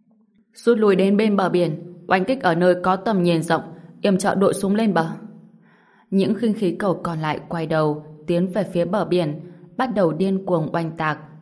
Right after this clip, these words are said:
đối với những binh sĩ phổ tàng còn chưa kịp rút lui. Mãi cho đến khi không còn bóng một quân địch nào trên bãi biển, trận chiến này mới xem như kết thúc. "Lệnh cho đội súng kíp nhanh chóng đổ bộ,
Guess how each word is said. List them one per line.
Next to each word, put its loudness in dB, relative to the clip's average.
đối 2
với 0
những 0
binh -2
sĩ -6
phổ -4
tàng -4
còn -2
chưa -6
kịp -4
rút -6
lui. 4
Mãi -2
cho -6
đến -2
khi -4
không -2
còn -4
bóng -2
một 0
quân 0
địch -2
nào -2
trên -4
bãi -4
biển, -2
trận -2
chiến -4
này -2
mới 0
xem -6
như 0
kết -6
thúc. -4
"Lệnh 4
cho -2
đội 2
súng 0
kíp -4
nhanh 0
chóng -2
đổ 2
bộ, 2